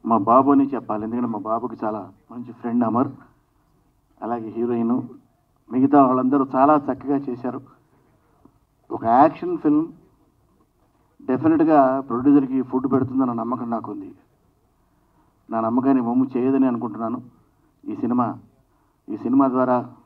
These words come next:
మా అమర్కి మంచి పేరు వచ్చి, పది సినిమాలు వచ్చి, అలాగే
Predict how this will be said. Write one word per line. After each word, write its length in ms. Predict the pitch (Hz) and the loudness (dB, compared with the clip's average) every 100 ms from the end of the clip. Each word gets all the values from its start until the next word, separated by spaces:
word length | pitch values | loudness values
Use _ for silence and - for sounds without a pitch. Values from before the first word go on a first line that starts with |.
| _ - | _ -10
మా 100 | 110 | -6
అమర్కి 320 | 117 123 120 | -4 -4 -4
మంచి 260 | 117 113 | -6 -6
పేరు 240 | - 120 120 | -4 -4 -4
వచ్చి, 300 | 117 - - - _ _ _ _ _ - | -6 -10 -12 -14 _ _ _ _ _ -12
పది 180 | 113 113 | -10 -8
సినిమాలు 440 | - 123 131 127 | -2 4 6 4
వచ్చి, 340 | 123 - 135 - _ _ _ _ _ - | -2 -6 -8 -8 _ _ _ _ _ -12
అలాగే 460 | 117 123 135 127 98 | -4 0 2 2 0